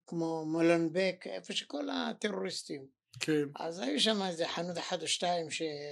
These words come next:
Speaker 1: אה, רצו לקנות, אה, מה שנקרא יד שנייה. אז, אה, פעם אחת הלכתי, ראיתי, הצצתי ונפגעתי,
Speaker 2: מה,
Speaker 1: ולא
Speaker 2: למה,
Speaker 1: חזרתי.
Speaker 2: מה זאת אומרת, אנשים ב-,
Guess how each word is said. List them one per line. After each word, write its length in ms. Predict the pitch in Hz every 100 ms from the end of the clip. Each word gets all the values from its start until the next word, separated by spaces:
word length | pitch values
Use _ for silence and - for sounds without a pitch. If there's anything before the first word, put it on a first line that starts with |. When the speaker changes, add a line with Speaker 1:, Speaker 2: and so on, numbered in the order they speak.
| 139 - _ _ _ _ -
Speaker 1:
אה, 340 | 143 160 156 160
רצו 240 | 156 - 190 185
לקנות, 520 | 170 - 185 180 - 175
אה, 140 | 156 147
מה 80 | 156
שנקרא 440 | - 165 - 165 165 156 156 147 147 143 - 156
יד 220 | 151 147
שנייה. 360 | - 156 135 127 _ _ _ _ _ _ -
אז, 400 | 135 139 139 156
אה, 720 | 170 165 175 175 170 175 170 -
פעם 220 | 196 185 185
אחת 220 | 170 170
הלכתי, 840 | 160 180 180 - 208 208 208 226 247 - _ _ _ -
ראיתי, 840 | 165 185 214 214 240 247 254 254 - _ _ _ _ _ _ _ _ _ _
הצצתי 600 | 180 - 214 214 - 208 180
ונפגעתי, 960 | 180 151 156 214 226 226 285 302 - _ _ _ - - -
Speaker 2:
מה, 100 | 170
Speaker 1:
ולא 80 | 214
Speaker 2:
למה, 100 | 180 190
Speaker 1:
חזרתי. 160 | 190 170
Speaker 2:
מה 100 | 190
זאת 100 | 240
אומרת, 200 | 170 143
אנשים 380 | 139 - 175
ב-, 60 | 165